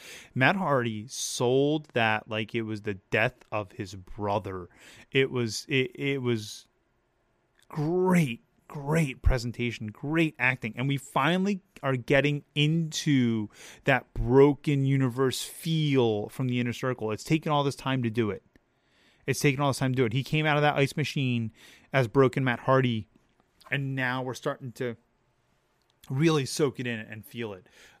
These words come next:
Um, I, I, I, I really loved that segment. I thought that it,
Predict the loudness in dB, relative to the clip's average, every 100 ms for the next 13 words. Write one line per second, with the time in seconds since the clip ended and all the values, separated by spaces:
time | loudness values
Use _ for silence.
0 | -8 -6 -4 -8 -12 -16 _ _ -8 -8
1 | -14 _ _ _ _ -10 -4 0 0 2
2 | 2 2 2 2 2 0 -4 -8 -8 -8
3 | -8 -6 -4 -4 -4 -6 -8 -6 -6 -6
4 | -8